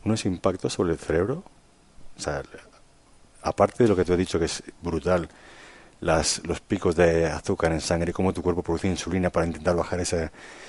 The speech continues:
esa azúcar en sangre de forma inmediata, y eso es un, un ciclo vicioso que se repite una y otra vez con los, eh,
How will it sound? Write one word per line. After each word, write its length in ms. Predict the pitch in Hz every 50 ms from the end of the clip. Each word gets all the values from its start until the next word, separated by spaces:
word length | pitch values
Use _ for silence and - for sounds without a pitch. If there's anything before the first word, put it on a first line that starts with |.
| - - - -
esa 380 | - - - 95 90 90 90
azúcar 380 | 85 76 82 - - - 90 85
en 60 | 82
sangre 240 | - - 92 90 87
de 60 | 85
forma 200 | - 85 87 92
inmediata, 420 | 90 85 82 85 90 92 90 87 78
y 160 | 76 90 90
eso 160 | 90 85 - -
es 100 | - -
un, 260 | 92 92 92 90 85 - - - - - - - - - -
un 140 | - 98 87
ciclo 280 | - - 90 - 92 87
vicioso 360 | 85 78 - 101 92 - 85
que 80 | 76
se 80 | 71 85
repite 380 | 78 80 - 98 92 - - 90
una 100 | 87 90
y 20 |
otra 120 | 82 82 80
vez 240 | 82 87 90 82 -
con 120 | - -
los, 300 | 82 - - 78 - - -
eh, 160 | - 85 85